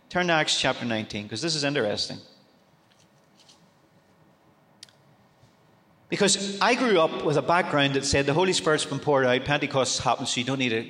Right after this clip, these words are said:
seek the Holy Spirit, or, you know, you just get, become a Christian, you receive the Holy Spirit and all you need. Now, you do receive the Holy Spirit when you're born again, but there's much, much more than that. And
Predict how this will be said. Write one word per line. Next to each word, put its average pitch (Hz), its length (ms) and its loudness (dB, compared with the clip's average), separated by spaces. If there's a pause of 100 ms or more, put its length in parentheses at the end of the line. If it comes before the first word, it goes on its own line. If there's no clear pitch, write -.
(120)
seek 139 220 -2
the 139 80 -2
Holy 135 220 -2
Spirit, 131 460 0
or, 104 260 -4 (240)
you 120 160 -2
know, 107 160 -8
you 135 100 -6
just 139 240 -2
get, - 120 -10 (960)
become 185 220 -2
a - 20 0
Christian, 131 420 -2
you 120 100 0
receive 120 260 -2
the 120 80 -2
Holy 117 180 -2
Spirit 113 320 0
and 117 80 -8
all 113 140 -2
you 107 100 -8
need. 110 260 -4 (640)
Now, 135 60 -4
you 139 60 0
do 214 160 0
receive 147 280 0
the 123 60 -2
Holy 123 160 2
Spirit 135 400 0
when 117 120 -4
you're 110 100 0
born 117 220 0
again, 127 380 -2 (1700)
but 170 180 0
there's 156 220 2
much, 190 280 0
much 160 240 0
more 165 220 2
than 151 160 0
that. 104 220 -4 (1500)
And 147 480 0